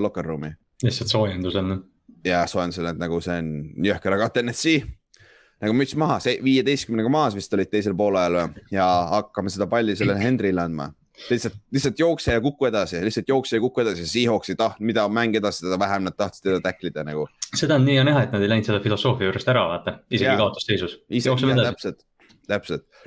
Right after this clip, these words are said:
Speaker 1: No eks see veits aitab, kui nende kaitse sai ka stoppe lõpuks,
Speaker 2: Mhm.
Speaker 1: vaata. Sest et ma mõtlesin täna hommikul tükk aega selle peale, ma läksin hommikul vara, läksin juba kooli ja siis ma mõtlesin tükk aega selle Seahawksi peale, mis ma ütlen Otile, kas ma teen veel nalja Seahawksi üle, eriti kui Ott ei saa,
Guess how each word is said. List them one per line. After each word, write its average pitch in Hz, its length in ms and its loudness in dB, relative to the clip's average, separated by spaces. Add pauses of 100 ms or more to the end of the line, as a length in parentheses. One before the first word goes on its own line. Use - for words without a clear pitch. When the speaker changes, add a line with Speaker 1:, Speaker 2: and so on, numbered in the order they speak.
Speaker 1:
No 139 80 2
eks 151 240 0
see 135 80 -2
veits 143 240 0
aitab, 156 240 0
kui 113 100 -2
nende 131 220 2
kaitse 113 240 0
sai 95 160 -4
ka 131 80 0
stoppe 127 400 -2
lõpuks, 92 320 0
Speaker 2:
Mhm. - 0 -
Speaker 1:
vaata. 95 480 -2
Sest 110 160 -2
et - 240 -8 (1500)
ma 139 80 0
mõtlesin 135 420 -2
täna 135 160 2
hommikul 139 360 -2
tükk 147 320 -4
aega 110 180 0
selle 95 160 0
peale, 101 120 2
ma 110 100 0
läksin 113 180 -2
hommikul 110 320 0
vara, 113 240 2
läksin 92 240 -6
juba 92 160 -4
kooli 113 320 2
ja 90 140 0
siis 95 100 -10
ma 95 100 -2
mõtlesin 95 360 -4
tükk 113 180 -2
aega 101 140 0
selle 92 120 -6
Seahawksi 98 380 -4
peale, 101 160 -2
mis 104 140 -6
ma 113 100 -2
ütlen 101 180 -4
Otile, 85 280 -8
kas - 100 -16
ma - 80 -6
teen 98 140 -2
veel 104 120 0
nalja 98 300 0 (160)
Seahawksi 101 480 -4
üle, 92 160 2
eriti - 240 -2
kui 90 80 -4 (400)
Ott - 220 -4
ei 87 60 -4
saa, 87 180 0